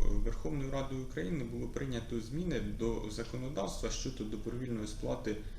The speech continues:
внесків на загальнообов'язкове державне пенсійне страхування.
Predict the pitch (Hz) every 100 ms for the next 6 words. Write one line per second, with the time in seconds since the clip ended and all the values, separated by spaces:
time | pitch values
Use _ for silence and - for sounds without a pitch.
0 | - - 110 139 156 - 104 104 107 107
1 | 107 104 - - 151 135 92 98 104 120
2 | 113 - 90 - 104 101 - - - -
3 | -